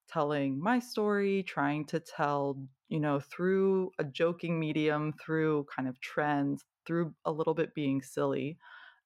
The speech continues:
um, talk to people about the research in mental health, talk to them about the resources available to them, talk to them about what it means to be a good leader, um, what it means to be inclusive as a leader,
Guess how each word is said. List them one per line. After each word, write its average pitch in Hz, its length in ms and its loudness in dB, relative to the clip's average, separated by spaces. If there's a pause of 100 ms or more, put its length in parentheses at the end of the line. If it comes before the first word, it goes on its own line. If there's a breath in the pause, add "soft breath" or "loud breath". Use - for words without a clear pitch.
um, 147 540 2 (960)
talk - 320 -4
to 185 80 -12
people 160 340 -2
about 139 440 -2
the 143 80 0
research 165 720 -4 (120)
in 143 460 0 (480 loud breath)
mental 156 280 0
health, 139 400 -2
talk 143 160 -2
to - 60 -16
them 147 140 -2
about 131 180 0
the 135 100 -2
resources 165 720 0
available 143 420 0
to 139 120 -8
them, 135 400 2
talk 147 280 -4
to - 100 -6
them 165 100 0
about 143 400 -2
what 147 180 0
it 147 100 2
means 147 240 -2
to - 100 -20
be 143 160 0
a 139 60 2
good 135 240 0
leader, 131 500 0 (460 loud breath)
um, 135 480 2
what 151 180 2
it 151 120 2
means 147 500 0
to - 140 -4
be 139 380 0
inclusive 147 640 -4
as 131 140 -4
a 135 60 -2
leader, 135 440 0